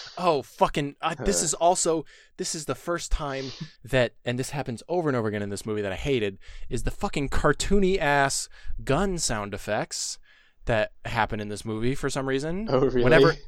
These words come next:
Speaker 1: yeah, whenever anyone fires
Speaker 2: I
Speaker 1: a
Speaker 2: didn't
Speaker 1: gun,
Speaker 2: even
Speaker 1: it's like the
Speaker 2: notice.
Speaker 1: pew, pew,
Speaker 2: <laughs>
Speaker 1: like, that kind of bullshit.
Speaker 2: Like it's ricocheting
Speaker 1: That, like,
Speaker 2: everywhere?
Speaker 1: doesn't happen in the first two.
Speaker 2: Oh
Speaker 1: Yeah.
Speaker 2: my God.
Speaker 1: It's
Speaker 2: Yeah, I don't
Speaker 1: so
Speaker 2: remember that
Speaker 1: annoying.
Speaker 2: at all.
Speaker 1: Yeah.
Speaker 2: Oh,
Speaker 1: <laughs>
Speaker 2: boy.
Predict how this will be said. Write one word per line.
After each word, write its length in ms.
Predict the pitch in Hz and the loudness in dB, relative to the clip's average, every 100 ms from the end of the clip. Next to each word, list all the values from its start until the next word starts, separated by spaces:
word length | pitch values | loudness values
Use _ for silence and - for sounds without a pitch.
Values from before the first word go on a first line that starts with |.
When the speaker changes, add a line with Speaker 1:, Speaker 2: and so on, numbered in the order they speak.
| - - | -4 0
Speaker 1:
yeah, 480 | 226 294 180 104 - | 0 4 4 4 2
whenever 300 | 165 233 226 | 0 2 2
anyone 320 | 208 247 233 | 2 2 2
fires 240 | 208 226 | 2 2
Speaker 2:
I 40 | 233 | 0
Speaker 1:
a 20 | |
Speaker 2:
didn't 80 | 254 | 2
Speaker 1:
gun, 0 | |
Speaker 2:
even 40 | 170 | 2
Speaker 1:
it's 80 | 143 | 4
like 140 | 220 | 6
the 80 | 135 | 6
Speaker 2:
notice. 340 | 98 - - - - | 2 -4 -14 10 12
Speaker 1:
pew, 680 | 466 403 359 339 339 359 - - - - | 12 10 8 4 2 -2 -6 -16 -10 4
pew, 420 | 403 302 285 285 | 6 6 2 4
Speaker 2:
<laughs> 300 | 269 294 - | 4 4 2
Speaker 1:
like, 200 | 123 - | 0 2
that 200 | 165 214 | 2 2
kind 160 | - 165 | -2 0
of 160 | - | 0
bullshit. 560 | 117 110 - 131 151 - - | 0 0 0 2 2 0 -4
Speaker 2:
Like 260 | 156 151 | 2 2
it's 140 | 143 131 | 2 -2
ricocheting 580 | 117 131 156 156 151 160 | -4 -2 -2 0 4 8
Speaker 1:
That, 120 | 190 | 10
like, 160 | 202 | 8
Speaker 2:
everywhere? 160 | 170 170 | 6 8
Speaker 1:
doesn't 340 | 165 262 392 | 8 8 4
happen 440 | 156 151 302 - 139 | 4 6 6 4 2
in 120 | 113 | 2
the 100 | 110 | 0
first 400 | - 104 90 - | 2 0 0 -4
two. 280 | 101 82 73 - _ 156 | -4 -4 -8 -16 _ -2
Speaker 2:
Oh 60 | 196 | 4
Speaker 1:
Yeah. 180 | 392 370 139 | 6 8 6
Speaker 2:
my 40 | |
God. 420 | 104 101 98 98 - _ - | 6 2 2 -2 -10 _ -14
Speaker 1:
It's 180 | 131 123 | -4 0
Speaker 2:
Yeah, 100 | 131 | 2
I 40 | |
don't 100 | 139 | 2
Speaker 1:
so 140 | 165 143 | 2 2
Speaker 2:
remember 0 | |
that 220 | 104 117 | 2 2
Speaker 1:
annoying. 200 | 123 101 113 | 2 2 0
Speaker 2:
at 40 | |
all. 380 | 117 117 - - - - _ - - - - | 0 0 -2 -10 -16 -16 _ -20 -20 -16 -6
Speaker 1:
Yeah. 320 | 104 98 80 82 - 123 | -2 -2 -2 -6 -12 -6
Speaker 2:
Oh, 380 | 143 147 139 135 | -2 0 0 0
Speaker 1:
<laughs> 0 | |
Speaker 2:
boy. 300 | 113 123 | 2 2